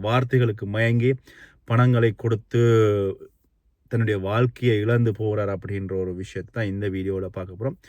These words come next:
இது வந்து சுவிஸ் நாட்டிலே வாழ்கின்ற எங்களுடைய ஒரு ஈழத்தமிழருடைய வாழ்க்கையில் இடம்பெற்ற விஷயங்கள். அதாவது வந்து குறிப்பிட்ட நபர் சுவிஸ் நாட்டுக்கு வந்து திருமணம் முடித்து நீண்ட ஆண்டுகளாக சுவிஸ் நாட்டினுடைய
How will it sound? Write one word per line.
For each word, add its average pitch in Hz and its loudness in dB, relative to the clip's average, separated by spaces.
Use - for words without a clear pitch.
இது 165 4
வந்து 180 6
சுவிஸ் 151 -2
நாட்டிலே 135 6
வாழ்கின்ற 120 4
எங்களுடைய 113 0
ஒரு 107 0
ஈழத்தமிழருடைய 104 -4
வாழ்க்கையில் 101 -4
இடம்பெற்ற 98 -6
விஷயங்கள். 95 -6
அதாவது 165 6
வந்து 156 4
குறிப்பிட்ட 143 0
நபர் 120 2
சுவிஸ் 123 -2
நாட்டுக்கு 110 -2
வந்து 101 -4
திருமணம் 107 -4
முடித்து 98 -6
நீண்ட 156 6
ஆண்டுகளாக 123 4
சுவிஸ் 120 -6
நாட்டினுடைய 104 -4